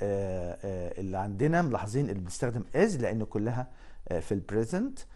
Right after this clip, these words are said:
ماشي؟ The door، the door is one by two meters. The door يعني ك-، الباب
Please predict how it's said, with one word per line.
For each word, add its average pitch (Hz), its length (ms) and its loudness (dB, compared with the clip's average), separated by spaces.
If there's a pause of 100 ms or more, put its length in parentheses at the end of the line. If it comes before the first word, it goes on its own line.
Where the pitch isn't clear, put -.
(220)
ماشي؟ 120 320 0 (280)
The 147 140 8
door، 127 540 10 (580)
the 131 120 8
door 123 500 8 (140)
is 113 180 4
one 135 280 6 (240)
by 120 140 8 (160)
two 147 140 6
meters. 101 460 4 (600)
The 127 180 8
door 123 400 8
يعني 98 280 4
ك-، - 160 -6
الباب 98 680 4